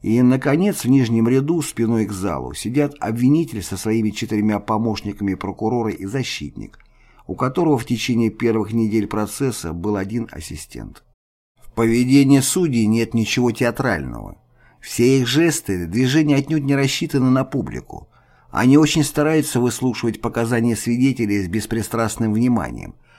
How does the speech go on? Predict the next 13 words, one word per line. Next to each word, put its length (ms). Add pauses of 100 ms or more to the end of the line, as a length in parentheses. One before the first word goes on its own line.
(300)
но 200
видно, 360
как 180
напрягаются 640
их 120
лица, 460 (320)
когда 240
они 160
слышат 380
очередной 460
рассказ 580
о 100
страданиях, 800